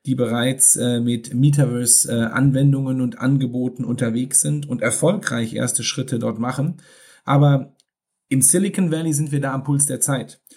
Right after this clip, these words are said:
Und das sind eben ganz, ganz viele spannende Themen, von denen wir sehr viel lernen können und wo man,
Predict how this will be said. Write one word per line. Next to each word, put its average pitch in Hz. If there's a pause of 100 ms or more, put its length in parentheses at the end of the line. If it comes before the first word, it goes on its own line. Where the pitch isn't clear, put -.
(240)
Und 120
das 143
sind 170
eben 131
ganz, 170
ganz 151
viele 143
spannende 139
Themen, 131
von 135
denen 127
wir 123
sehr 123
viel 117
lernen 131
können 147
und 135
wo 131
man, 135